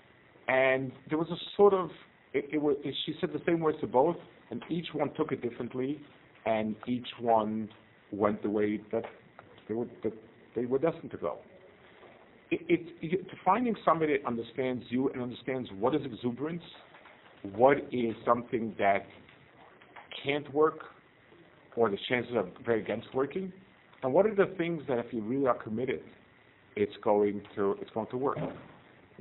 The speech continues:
That's the type of Rebbe thing. There's no way to answer that question without knowing the person. For one person, it's, it's something which is,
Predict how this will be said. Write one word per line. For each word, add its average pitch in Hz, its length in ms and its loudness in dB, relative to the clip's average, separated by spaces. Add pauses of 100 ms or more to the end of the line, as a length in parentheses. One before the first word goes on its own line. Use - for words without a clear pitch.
(120)
That's 160 220 6
the 180 60 -2
type 156 240 2
of 143 80 2
Rebbe 131 240 2
thing. 95 120 -6
There's 104 140 -4 (160)
no 160 80 4
way 151 280 2
to - 380 -6
answer 117 240 -2
that 104 160 -2
question 95 600 -4 (260)
without 101 240 -4
knowing 98 160 -2
the 90 60 -10
person. - 340 -6 (640)
For 113 80 2
one 143 220 4
person, 139 680 0 (440)
it's, 113 120 -4 (280)
it's 107 200 -6
something 120 520 0
which 98 200 -2 (200)
is, 101 200 2